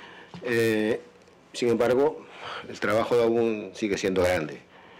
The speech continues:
¿no es cierto? Y básicamente, eh, s-, est-, sí, básicamente, eh, las personas que reciben en, en esta atención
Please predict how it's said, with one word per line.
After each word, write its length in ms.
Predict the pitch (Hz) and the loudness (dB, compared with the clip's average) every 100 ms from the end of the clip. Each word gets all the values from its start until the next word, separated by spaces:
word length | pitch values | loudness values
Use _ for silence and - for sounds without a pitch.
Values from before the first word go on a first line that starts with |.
| - - - | -20 -20 -18
¿no 60 | 90 | -12
es 60 | |
cierto? 380 | 101 95 - 123 | -12 -10 -10 -8
Y 160 | - 113 | -4 -2
básicamente, 960 | 131 - 147 135 139 143 139 170 170 - - - - - - | 0 0 0 2 2 0 0 0 0 -6 -20 -20 -20 -12 -4
eh, 400 | 104 101 101 101 | -2 -2 -4 -6
s-, 240 | - - - - - - - - - - - - - - - - | -8 -8 -12 -20 -20 -20 -20 -20 -20 -20 -20 -20 -20 -20 -20 -12
est-, 300 | - - - - - - | -8 -8 -10 -18 -20 -14
sí, 200 | - 117 - 117 | -10 -10 -10 -6
básicamente, 840 | 131 139 135 143 143 165 160 156 | -2 0 0 0 0 0 0 0
eh, 80 | 113 | 2
las 600 | 110 107 107 104 101 - - | 2 2 0 0 -4 -10 -8
personas 580 | - - - 156 131 120 | -4 -2 0 0 0 -2
que 100 | - | -4
reciben 420 | 104 98 131 123 120 | -6 -2 2 2 0
en, 360 | 110 117 107 | -4 -6 -8
en 160 | 110 117 | -8 -10
esta 160 | - 131 | -4 -2
atención 580 | 117 110 139 160 165 | 0 -2 0 2 0